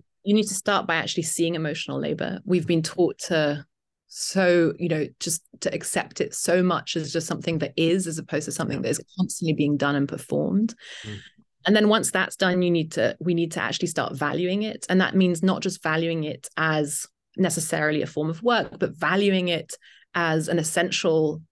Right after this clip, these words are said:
Speaker 1: you know, um, activity that is so much of why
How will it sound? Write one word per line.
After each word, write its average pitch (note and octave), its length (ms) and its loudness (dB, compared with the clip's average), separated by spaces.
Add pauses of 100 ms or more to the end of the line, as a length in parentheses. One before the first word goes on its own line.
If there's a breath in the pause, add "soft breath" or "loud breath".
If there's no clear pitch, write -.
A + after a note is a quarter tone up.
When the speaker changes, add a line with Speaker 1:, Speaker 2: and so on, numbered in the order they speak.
(600)
Speaker 1:
you G3 100 0
know, C#3 300 -2 (240)
um, D#3 340 -4
activity - 840 0
that F3+ 240 0
is E3+ 440 2 (600)
so G#3+ 320 2
much - 280 0
of D#3+ 120 -8
why D#3 560 -2